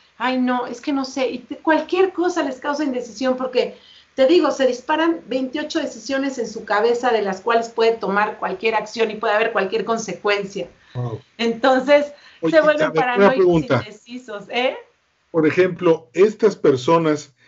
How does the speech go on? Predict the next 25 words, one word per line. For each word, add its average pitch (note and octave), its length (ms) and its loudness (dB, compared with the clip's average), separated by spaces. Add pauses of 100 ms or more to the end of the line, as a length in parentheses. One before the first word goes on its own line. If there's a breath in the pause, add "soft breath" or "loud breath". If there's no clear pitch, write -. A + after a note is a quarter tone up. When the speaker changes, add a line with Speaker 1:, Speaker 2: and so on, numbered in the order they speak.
(260 soft breath)
Speaker 2:
que, C#3 240 2
que C#3+ 260 -2
le B2+ 120 0
tienen D#3+ 340 0
miedo D#3+ 200 4
a D#3+ 40 2
la C#3 160 2
cabu-, C3+ 280 -4
a C3+ 80 -8
la, A#2 300 -4 (160)
a C3 80 -6
la B2+ 100 0
vacuna D3 500 0
del A#2+ 200 2
covid C#3+ 380 2 (240 soft breath)
porque C3+ 240 0
les C3 160 -2
van E3 140 -4
a F#3 40 -10
inyectar D#3 400 -4
un D#3+ 160 -8
chip, F#3+ 320 -8
son E3 220 -8
seis D#3+ 320 -4
entonces. C3 680 -6